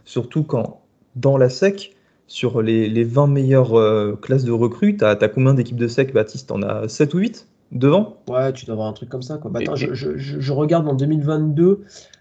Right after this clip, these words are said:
Speaker 2: euh, dans même, je, je vais même aller voir dans la même division, euh, que Auburn. Euh, t'en as une, deux,
Speaker 1: Alabama, L S U,
Speaker 2: trois
Speaker 1: Texas A et M.
Speaker 2: et quatre. T'en as quatre qui sont terminés avant Te-, euh, avant Ar-, euh, et Arkansas juste derrière. Donc, tu vois, t'as quatre ou cinq programmes qui, qui, qui, qui ont recruté, euh,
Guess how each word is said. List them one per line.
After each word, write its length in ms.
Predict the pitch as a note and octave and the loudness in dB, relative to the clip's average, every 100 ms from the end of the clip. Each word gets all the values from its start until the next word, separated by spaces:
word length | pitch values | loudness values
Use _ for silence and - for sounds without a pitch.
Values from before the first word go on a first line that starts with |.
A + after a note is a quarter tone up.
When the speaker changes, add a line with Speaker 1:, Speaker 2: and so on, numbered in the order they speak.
| - | -10
Speaker 2:
euh, 400 | B2+ A#2+ A#2 - | -6 -4 -2 -2
dans 200 | B2+ C#3 | 0 2
même, 160 | D#3+ E3 | 2 2
je, 180 | A#2 C#3+ | -2 -2
je 140 | C#3+ | 0
vais 60 | E3 | 2
même 100 | E3+ | 4
aller 140 | D3 | 4
voir 200 | F3 E3+ | 2 2
dans 100 | C3+ | 2
la 80 | C3 | 4
même 240 | D#3 D#3 - | 2 0 -2
division, 800 | B2+ E3 F#3 F#3 D#3+ E3+ F3 E3+ | 0 2 4 4 4 2 0 -2
euh, 180 | A2 A2 | 0 0
que 160 | A2 B2 | 2 2
Auburn. 480 | B2 C3 E3 D#3+ D3 _ _ _ _ - | 4 6 6 4 -2 _ _ _ _ -4
Euh, 180 | G#2+ G#2 | -2 -2
t'en 160 | A2+ | 0
as 180 | A2 - - | 0 -2 2
une, 320 | F3 D3 B2+ | 2 2 -2
deux, 540 | B2 A#2 D3 E3 - - _ _ _ _ - | -6 -6 -2 0 -2 -12 _ _ _ _ -2
Speaker 1:
Alabama, 560 | B2 A#2 A#2+ A#2+ C#3+ | 2 2 2 0 0
L 120 | C#3 A#2+ | 0 -2
S 140 | A#2 | -4
U, 80 | C#3+ | -2
Speaker 2:
trois 220 | C#3+ D3+ | 2 2
Speaker 1:
Texas 180 | B2+ - | 0 -2
A 80 | A#2+ | 0
et 100 | B2 | 2
M. 280 | D3 D#3+ D3+ _ _ _ _ _ _ _ | 2 0 -8 _ _ _ _ _ _ _
Speaker 2:
et 120 | - C3 | -10 -2
quatre. 460 | - D#3 - - | 2 2 2 -8
T'en 100 | - | -4
as 100 | B2+ | -2
quatre 280 | B2 F#3 F#3 | 0 0 0
qui 120 | - | -2
sont 220 | C#3+ D3+ C3+ | -6 -4 -2
terminés 520 | D3+ C#3+ C#3+ D#3 D#3+ | -2 -2 -2 -2 0
avant 260 | C3+ D3 | 0 0
Te-, 200 | D3+ C#3+ | 0 -2
euh, 200 | C3+ B2+ B2+ | 0 0 0
avant 340 | C3 C3+ D3+ | 0 2 4
Ar-, 260 | C#3 B2+ - | 4 2 -4
euh, 320 | C3 A#2+ A#2 B2 | -2 -2 -2 -2
et 160 | C#3+ C#3+ | 2 4
Arkansas 380 | B2+ D#3 D3 | 2 2 2
juste 160 | D#3+ E3+ | 4 4
derrière. 240 | D#3+ C#3 B2 | 4 4 2
Donc, 100 | A2+ | -2
tu 60 | |
vois, 100 | D#3+ | -2
t'as 100 | D#3 | -2
quatre 260 | B2 F3+ E3+ | 0 0 -2
ou 20 | |
cinq 240 | - E3 | -4 -4
programmes 400 | D3+ D#3 D#3 D#3 | -2 -2 0 2
qui, 280 | E3 C3 B2 | 0 -2 -8
qui, 180 | - C3 | -12 -16
qui, 220 | - - | -14 -14
qui 140 | - C#3+ | -8 -8
ont 40 | |
recruté, 360 | C3 C3+ C3+ E3 | -4 -2 4 4
euh, 180 | C3+ | 4